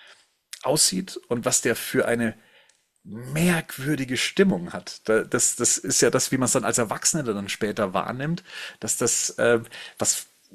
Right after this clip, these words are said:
ne, Stranger Things versucht ja einem immer diese, diese Welt ja auch so ein bisschen zu verkaufen, aber ich find, da hat Spielberg sowas ganz Eigenes geschaffen. Also da bin ich dann auch ganz fasziniert hängen geblieben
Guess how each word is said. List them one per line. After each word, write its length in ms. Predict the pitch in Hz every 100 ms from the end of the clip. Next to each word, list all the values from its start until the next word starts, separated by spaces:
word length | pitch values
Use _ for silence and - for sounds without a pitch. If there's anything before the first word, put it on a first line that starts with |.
| 117 -
ne, 400 | 104 98 123 156
Stranger 440 | - 117 110 95
Things 260 | 120 135 -
versucht 340 | 104 123 -
ja 140 | 104
einem 220 | 95 107 107
immer 160 | 110
diese, 320 | 107 104 101
diese 260 | 95 104 95
Welt 220 | 104 117
ja 100 | 110
auch 160 | - -
so 140 | 113
ein 80 | 104
bisschen 260 | 110 - 104
zu 80 |
verkaufen, 480 | 104 107 - - -
aber 140 | 110 110
ich 80 |
find, 320 | - 170 170 139
da 240 | 170 185
hat 180 | 131 -
Spielberg 540 | - - 320 220 101
sowas 400 | - 110 - -
ganz 400 | - - 160 123
Eigenes 420 | - 110 117 104 -
geschaffen. 400 | 107 - - 113
Also 180 | 113
da 120 | 117 120
bin 220 | - 139
ich 80 | 131
dann 160 | 123
auch 180 | 104 147
ganz 200 | 135 151
fasziniert 500 | - - - 135 131
hängen 160 | 135 131
geblieben 380 | 117 123 131